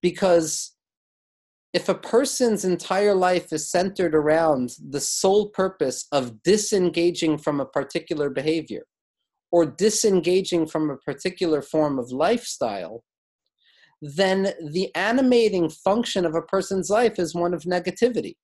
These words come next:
That my job now is to disengage, is to remove, is to refrain from particular behaviors. And at its core, what this bespeaks is a certain sense of philosophical asceticism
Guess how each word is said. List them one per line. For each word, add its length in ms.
That 140
my 260
job 480
now 260
is 280
to 160
disengage, 1040
is 160
to 140
remove, 680
is 220
to 120
refrain 600
from 240
particular 560
behaviors. 840
And 380
at 140
its 200
core, 640
what 260
this 180
bespeaks 760
is 160
a 80
certain 520
sense 440
of 100
philosophical 840
asceticism 840